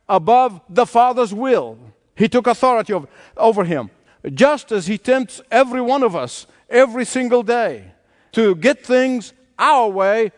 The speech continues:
not his way, to please ourselves, not God, to take shortcuts to get to where we want to go, to circumvent the Word of God and the will of the Father.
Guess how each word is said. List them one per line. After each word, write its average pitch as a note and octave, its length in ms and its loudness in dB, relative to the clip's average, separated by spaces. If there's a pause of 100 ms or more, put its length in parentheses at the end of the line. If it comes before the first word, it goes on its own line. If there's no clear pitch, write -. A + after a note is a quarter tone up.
(140)
not G3 340 0
his G#3 240 -2
way, A2+ 420 -6 (520)
to G3+ 100 0
please B3+ 560 -2 (180)
ourselves, A#3 880 0 (160)
not F#3 320 0
God, F3 400 0 (360)
to G#3+ 120 0
take A#3+ 380 2
shortcuts - 840 -4 (160)
to A3 100 -4
get A3 180 2
to A3+ 80 -8
where A3+ 160 2
we A#3 120 -4
want G#3+ 240 0
to A3 60 -4
go, F3+ 380 0 (240)
to G#3 100 0
circumvent A#3+ 840 0 (240)
the F3+ 140 0
Word A#3 240 4
of D3 180 -4
God G3+ 420 0
and G3+ 200 -4
the G3 60 2
will A3+ 200 0
of G#3 120 0
the F#3+ 100 -2
Father. F3 420 0